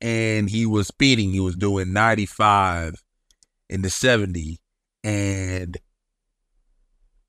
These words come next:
being a teenager, he was reckless and impulsive and thought he could escape the clutches of the law. So he went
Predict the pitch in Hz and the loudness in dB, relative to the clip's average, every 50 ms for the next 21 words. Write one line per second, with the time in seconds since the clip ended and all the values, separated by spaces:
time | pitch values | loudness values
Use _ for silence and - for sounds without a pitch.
0 | _ _ _ _ _ _ _ _ _ _ _ _ _ _ _ _ _ _ _ _ | _ _ _ _ _ _ _ _ _ _ _ _ _ _ _ _ _ _ _ _
1 | _ _ _ _ _ _ _ _ - 131 143 147 139 135 127 117 - 127 123 120 | _ _ _ _ _ _ _ _ 0 2 4 4 4 4 2 0 0 0 2 2
2 | 117 113 107 110 104 110 117 113 101 101 101 107 110 113 117 120 127 131 _ _ | 2 2 2 0 2 2 0 0 2 0 0 -2 -2 -2 -4 -4 -6 -8 _ _
3 | _ _ _ _ _ _ - 90 101 107 107 107 110 110 113 110 - - _ - | _ _ _ _ _ _ -4 -2 0 0 2 2 0 0 -2 -4 -10 -14 _ 0
4 | 95 113 117 - - 104 104 110 117 - - - 104 104 101 - 110 104 107 104 | 2 2 2 2 0 0 0 0 0 -2 -6 -4 -4 -4 -4 -4 -2 -2 -2 -2
5 | - - 107 110 117 113 101 92 92 - - 104 101 101 98 90 101 139 175 190 | -2 -2 -2 0 0 0 -2 -4 -6 -4 -2 0 0 2 0 -2 -2 -2 -2 -2
6 | 175 - - 139 135 131 123 113 - _ _ _ _ _ _ - - - - - | -2 -2 -2 -2 0 -2 -4 -6 -10 _ _ _ _ _ _ -10 -8 -6 2 4
7 | 240 262 214 - _ _ _ _ _ _ _ _ _ _ _ - _ _ - 156 | 4 4 2 0 _ _ _ _ _ _ _ _ _ _ _ -20 _ _ 0 0
8 | 170 - - 143 143 139 131 127 120 120 110 90 - - - _ _ _ _ _ | 0 0 0 -2 0 0 2 2 2 2 0 -2 -4 -10 -16 _ _ _ _ _
9 | _ - - 110 107 104 101 98 104 123 151 160 147 123 | _ -8 -4 -2 0 0 0 2 4 6 6 6 6 2